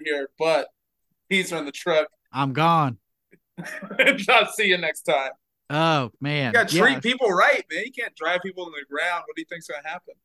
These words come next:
Speaker 2: Yeah, it's, it's, again, then they think they can replace them, which they can, but then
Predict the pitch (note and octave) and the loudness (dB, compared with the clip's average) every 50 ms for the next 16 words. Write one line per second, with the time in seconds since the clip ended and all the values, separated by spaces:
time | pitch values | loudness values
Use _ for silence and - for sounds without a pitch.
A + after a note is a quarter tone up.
0 | _ _ _ _ _ _ - D3 F3 F3 C3 A2 G#2+ A#2+ B2 - - - - C3+ | _ _ _ _ _ _ -4 -2 0 0 0 0 -2 -4 -6 -8 -10 -10 -10 -10
1 | B2+ - - - - _ _ - B2 B2+ D3 D#3 C#3+ B2+ A#2 A#2+ A#2 G#2 - _ | -10 -12 -14 -20 -20 _ _ -20 -10 -4 -2 -2 -2 -2 -2 -4 -6 -6 -8 _
2 | _ - C3+ C3+ C3+ D#3 D3+ D#3 D3 C#3+ C3+ - E3 D#3+ D3+ - D#3 C#3+ B2+ D3 | _ -14 -8 -6 -4 -2 -2 0 0 -2 -2 0 -2 -2 -2 -2 -4 -4 -4 -4
3 | C3 B2+ B2+ B2 - - E3 E3+ D#3 - - B2+ A2+ A#2+ B2+ B2 - - C3 A#2+ | -4 -4 -6 -6 -4 -2 -2 -2 -2 -2 -4 -4 -4 -4 -6 -6 -6 -6 -6 -6
4 | - - - E3 E3+ D#3+ C#3+ A#2+ B2+ B2+ - - C#3+ C#3 C3+ C3 C3 B2 A#2 | -6 -6 -6 -4 -4 -4 -4 -4 -6 -8 -6 -4 -2 -2 0 -2 -2 -4 -6